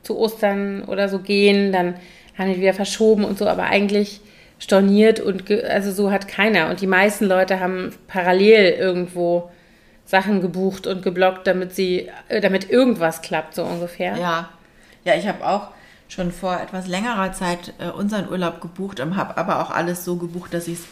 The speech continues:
Speaker 2: bis einen Tag vor der Abreise stornieren kann, zur Not.
Speaker 1: Mhm.
Speaker 2: Wir fahren nach Italien, nach, äh, an den Lago di Como, für eine Woche allerdings nur und besuchen vorher meinen Vater in München und dann sind wir noch in Mailand ein paar Tage, weil ich da mal studiert hab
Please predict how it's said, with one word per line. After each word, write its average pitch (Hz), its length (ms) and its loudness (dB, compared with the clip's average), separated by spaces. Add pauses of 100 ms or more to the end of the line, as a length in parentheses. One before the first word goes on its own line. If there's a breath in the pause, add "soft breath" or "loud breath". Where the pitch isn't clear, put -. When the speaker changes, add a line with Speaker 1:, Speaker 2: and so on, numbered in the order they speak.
(160)
Speaker 2:
bis 175 320 -8
einen 156 220 -2
Tag 156 220 -6
vor 175 120 -6
der 170 140 -2
Abreise 165 420 -6
stornieren 160 520 -4
kann, 151 280 -10
zur 147 160 -10
Not. 156 200 -8 (160)
Speaker 1:
Mhm. 202 300 2 (180)
Speaker 2:
Wir 156 80 -10
fahren 160 240 -6
nach 156 120 -8
Italien, 165 640 -4
nach, 165 240 -12 (100)
äh, 151 220 -10
an 156 80 -8
den 156 120 -6
Lago 160 400 -6
di 160 140 -10
Como, 202 640 -4 (720 loud breath)
für - 160 -8
eine 160 200 -4
Woche 170 280 -2
allerdings 151 540 -4
nur 180 260 -2
und - 340 -10 (280)
besuchen 170 300 -8
vorher 156 220 -6
meinen 147 160 -6
Vater 165 320 -6
in 156 120 -4
München 202 360 0
und 156 180 -10
dann 156 120 -8
sind 156 100 -12
wir 147 80 -8
noch 147 140 -8
in 147 100 -8
Mailand 151 440 -6
ein 156 100 -10
paar - 180 -16
Tage, 147 380 -10
weil 147 80 -8
ich 147 60 -12
da 139 100 -12
mal 131 100 -8
studiert 147 440 -10
hab 143 160 -6